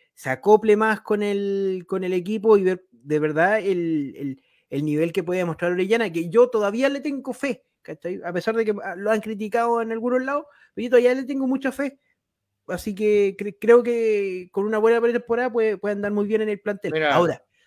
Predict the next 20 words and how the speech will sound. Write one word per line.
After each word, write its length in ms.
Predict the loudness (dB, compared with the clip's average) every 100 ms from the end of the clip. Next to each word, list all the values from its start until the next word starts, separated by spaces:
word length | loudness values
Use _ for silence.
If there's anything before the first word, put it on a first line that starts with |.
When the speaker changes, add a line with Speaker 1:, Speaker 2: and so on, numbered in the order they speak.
| -2
Speaker 1:
¿dónde 320 | 6 8 10
lo 100 | 10
ponemos? 440 | 10 8 2 -2 _ _ _ _
Eso 280 | -16 -10 -8
ya 200 | -6 -6 -8
déjenselo 440 | -12 -10 -8 -6 -6
al 120 | -6
pelado 280 | -6 -4 -2
Termo, 420 | -2 -4 -4 -8 -14
yo 220 | -12 -10 -10 -12 -14 -16
me 120 | -8
lavo 140 | -4
Speaker 2:
Claro. 100 | -4
Speaker 1:
las 80 | -4
manos, 320 | -10 -16 -20 _
¿eh? 40 | _ _ _
Speaker 2:
Mira, 600 | -2 2 2 2 -2 -6 -10
mira, 220 | -4 -4
Seba, 380 | -2 -2 -4 -8
em, 760 | -8 -6 -8 -10 -10 -12 -14